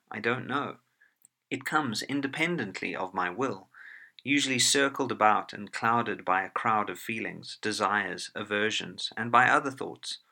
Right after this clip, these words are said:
often enough scarcely distinguishable from a willing or feeling. It is drawn out of this crowd, cleaned, set on its feet, watched as it stands there, moves about. All this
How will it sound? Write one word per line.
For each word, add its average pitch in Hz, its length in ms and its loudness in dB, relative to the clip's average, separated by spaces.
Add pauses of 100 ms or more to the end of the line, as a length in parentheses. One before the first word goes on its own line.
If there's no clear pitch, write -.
(220)
often 208 300 0
enough 160 320 0
scarcely 175 720 -2
distinguishable 151 1000 -4
from 104 360 -6 (120)
a 117 80 -4
willing 107 640 -6
or 101 360 -8 (140)
feeling. 131 540 -8 (720)
It 151 140 2
is 156 180 6
drawn 151 580 2
out 139 300 6
of 120 140 -6
this 110 240 -2
crowd, 98 680 2
cleaned, 101 520 -6 (420)
set 139 320 2
on 131 160 0
its 120 180 0
feet, - 380 -6 (100)
watched 123 500 4
as 117 220 -2
it 110 160 -10
stands 113 560 0
there, 98 160 2
moves 117 380 0
about. 110 460 2 (640)
All 175 300 0
this 143 420 2